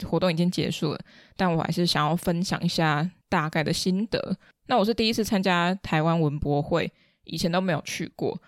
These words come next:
今年它分了两边的场馆，一边在高雄流行音乐中心，另外一边在高雄展览馆。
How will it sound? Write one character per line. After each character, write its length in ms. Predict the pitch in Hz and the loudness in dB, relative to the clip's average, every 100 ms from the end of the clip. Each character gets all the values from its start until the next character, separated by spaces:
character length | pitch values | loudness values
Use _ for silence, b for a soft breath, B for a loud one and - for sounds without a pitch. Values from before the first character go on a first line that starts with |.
| b b | b b
今 120 | - 233 | -6 0
年 160 | 240 | 2
它 160 | 233 208 | 2 0
分 200 | - 190 | 2 2
了 140 | 185 | 2
两 220 | 165 139 165 | 2 -2 0
边 180 | 165 165 | 0 0
的 100 | 156 | -2
场 360 | - 151 147 | -2 -4 -2
馆， 320 | 160 151 190 196 | 0 -2 -2 -6
一 100 | - | -4
边 260 | 226 226 220 | 0 0 -2
在 400 | 208 214 190 175 | 0 2 2 0
高 220 | 180 175 | -2 -2
雄 300 | 202 170 151 | 0 -2 -2
流 160 | 156 151 | -2 -2
行 160 | 170 | 0
音 100 | 165 | 0
乐 140 | 175 185 | 0 0
中 260 | - 160 | -2 -2
心， 360 | 175 - 160 165 - _ | -2 0 0 -2 -8 _
另 200 | - 226 | -4 0
外 140 | 208 185 | 2 2
一 40 | |
边 280 | 190 170 180 | 2 0 0
在 240 | 185 180 156 | 2 2 2
高 360 | - 160 160 | 0 0 0
雄 500 | 170 - 165 147 160 175 | -4 -2 -2 -2 -4 0
展 260 | 165 156 | 0 0
览 260 | 160 156 165 | 0 0 -2
馆。 180 | 190 - | -2 -4